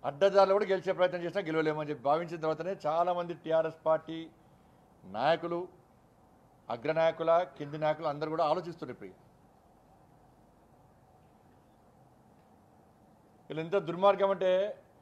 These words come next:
నిజంగా హుజరాబాద్ ప్రజలు నిజంగా రెండు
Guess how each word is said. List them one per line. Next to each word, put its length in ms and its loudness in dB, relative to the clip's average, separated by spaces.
నిజంగా 340 4
హుజరాబాద్ 580 4
ప్రజలు 240 0
నిజంగా 280 2
రెండు 180 -4